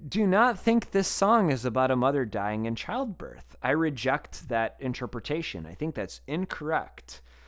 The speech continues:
I, um, envision it taking place in a hospital, and, you know, there's an old mother, you know, someone in old age who dies as this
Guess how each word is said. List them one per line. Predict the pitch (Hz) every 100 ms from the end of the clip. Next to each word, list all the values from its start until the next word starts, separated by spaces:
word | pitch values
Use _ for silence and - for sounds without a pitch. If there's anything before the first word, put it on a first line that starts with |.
| - - - -
I, | 156 175 165 - -
um, | 147 143 131 127 123 127 - - - -
envision | 156 147 202 208 170
it | 139 - -
taking | 156 156 151
place | - 127 135 147
in | 117
a |
hospital, | - 254 - - 107 95 98 135 - - - - - - -
and, | 151 147 143 143 143 143 - - - - - - - - -
you | - 151
know, | 127 120 127 -
there's | 139 143 139 127 - - - - - - - - -
an | 147 135
old | 123 117 127 156 143 131 -
mother, | 117 117 180 151 87 113 156 - - - -
you | 151
know, | 120 113
someone | - 135 139
in | 131
old | 117 127 120
age | 135 135 -
who | 131
dies | 110 131 180 104 101 107 - - - - - -
as | 160 175 151
this | 139 151 147 -